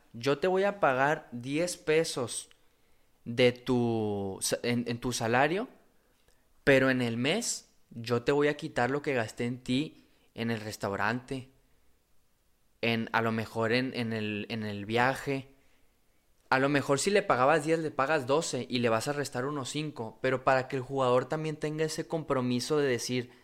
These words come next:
"De mi bolsa está saliendo todo esto". El, el club le puede decir, "Te voy a pagar esto porque te voy a quitar esto", pero es para que tú directamente sientas que de, de tu bolsillo y tengas ese compromiso con la institución.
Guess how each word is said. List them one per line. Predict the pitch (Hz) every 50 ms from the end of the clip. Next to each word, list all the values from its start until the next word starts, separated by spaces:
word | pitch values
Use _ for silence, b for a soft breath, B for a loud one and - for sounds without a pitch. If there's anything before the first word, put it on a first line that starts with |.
| B B
"De | 113 117 117 117
mi | 123 123 120 110
bolsa | 107 113 117 123 123 160
está | 151 - 151 147
saliendo | - 156 143 143 143 143 143 139 139
todo | - 143 135 131 117
esto". | 120 151 170 - - - - 104 101 - b b b b b b b b b
El, | - 123 127 123 -
el | 131 123 123
club | - 143 147 143 151
le | 160 156
puede | 156 156 160 156 151
decir, | 147 - 147 135 - - -
"Te | - 120
voy | 107 113 135
a | 170 - -
pagar | 208 185 170 165 170 175
esto | 170 170 - - - 247 233 247 254 - b b b b b _
porque | - 117 117 - - 117
te | - - 117 107
voy | 101 104 117
a | 151 -
quitar | - 160 123 - 117 113 113
esto", | 117 139 175 175 - - - 101 95 - b b b b b
pero | 113 107 107 107
es | 101 - -
para | - 156 160 160 156 -
que | - 123
tú | 113 - - 123 123
directamente | 139 151 151 147 147 - - 147 143 135 131 135 139 - 156 151
sientas | - - - 117 117 113 117 - - 170 180 - - - - -
que | - 123 110
de, | 104 101 98 98
de | 98 98
tu | 98 - 110 107
bolsillo | 98 101 98 95 - - 123 120 123 127 156 196 - -
y | - 117
tengas | 104 - 117 107 107 117 131 131 - 143
ese | 127 - 156 151
compromiso | - 170 156 143 - - 107 101 104 101 - 143 143
con | - 143 123
la | 104
institución. | 98 - - - 95 - 101 95 - - 147 180 156